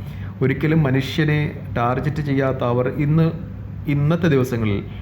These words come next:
സെറ്റിൽമെൻറ്റുകളിലേക്ക്, മനുഷ്യന്മാർ താമസിക്കുന്ന സ്ഥലങ്ങളിലേക്ക് മിസൈലുകൾ പായിച്ചു തുടങ്ങുമ്പോൾ അതാണ് വ്യക്തമാകുന്നത്. കാരണം, ആ, യുദ്ധം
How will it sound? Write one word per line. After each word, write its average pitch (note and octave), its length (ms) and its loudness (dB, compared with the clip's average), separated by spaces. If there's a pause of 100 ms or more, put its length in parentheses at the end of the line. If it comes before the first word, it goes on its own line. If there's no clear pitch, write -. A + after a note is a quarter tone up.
(520)
സെറ്റിൽമെൻറ്റുകളിലേക്ക്, B2+ 1200 2
മനുഷ്യന്മാർ C3 680 2
താമസിക്കുന്ന A#2 500 -2
സ്ഥലങ്ങളിലേക്ക് G2+ 640 -2
മിസൈലുകൾ G2 560 0
പായിച്ചു F#2 340 -2
തുടങ്ങുമ്പോൾ F2+ 540 -4
അതാണ് F2+ 260 -2
വ്യക്തമാകുന്നത്. E2 640 -4 (920)
കാരണം, A#2+ 400 0 (1120)
ആ, A#2 40 4
യുദ്ധം D#3 480 2